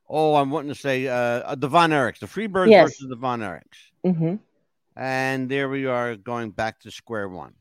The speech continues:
Speaker 2: Mm-hmm.
Speaker 1: So,
Speaker 2: Uh, and
Speaker 1: as we,
Speaker 2: still,
Speaker 1: um,
Speaker 2: yeah, it, to me, like, the, uh, sp-, sorry
Speaker 1: Oh, go
Speaker 2: about
Speaker 1: ahead,
Speaker 2: that.
Speaker 1: yeah, yeah.
Speaker 2: And, and the mother, she was just saying that she listened to the interview. She's like,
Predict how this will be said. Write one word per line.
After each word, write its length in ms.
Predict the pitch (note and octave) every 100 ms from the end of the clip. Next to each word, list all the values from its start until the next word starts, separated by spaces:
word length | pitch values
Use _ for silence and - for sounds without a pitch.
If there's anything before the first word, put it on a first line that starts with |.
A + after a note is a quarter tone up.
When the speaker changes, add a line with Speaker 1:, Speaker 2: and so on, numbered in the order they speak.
| _ _ _ -
Speaker 2:
Mm-hmm. 340 | E3+ D#3+ D#3+ - _
Speaker 1:
So, 400 | - F#3 G#2 - _ _ _ _ _ _ _ _ _ _ _ _ -
Speaker 2:
Uh, 80 | - _
and 240 | G3 F#3+ F#3
Speaker 1:
as 80 | F3+
we, 40 |
Speaker 2:
still, 400 | B3 C4 G3+ D#3
Speaker 1:
um, 340 | D#3 C3+ C#2+ - _ - F2+ E3
Speaker 2:
yeah, 320 | G3+ F#3 C#3
it, 560 | D#2 G#2 A#2+ - F#2 -
to 100 | A3
me, 220 | C4 B3
like, 200 | G3 -
the, 100 | -
uh, 60 | F3+
sp-, 240 | - F3
sorry 140 | F#3+ F3
Speaker 1:
Oh, 40 |
go 60 | D#3+
Speaker 2:
about 80 |
Speaker 1:
ahead, 260 | A3+ - A#2+
Speaker 2:
that. 40 |
Speaker 1:
yeah, 200 | B2+ C3+
yeah. 140 | E3+ D#3+ - _ - - - -
Speaker 2:
And, 220 | A3 G#3+
and 260 | G3 G3+ A3
the 60 |
mother, 340 | A3 B3 A#3 A3
she 200 | - A#3
was 200 | A3+ G3+
just 200 | G3+ -
saying 260 | F#3 F#3 F3
that 140 | D#3+
she 120 | G3
listened 220 | F3+ F#3+ F3
to 80 |
the 80 | D#3+
interview. 600 | B2+ A#3+ A#3 A3 A3+ A3
She's 420 | G#3+ F#3 F3 F3
like, 220 | D#3+ D3+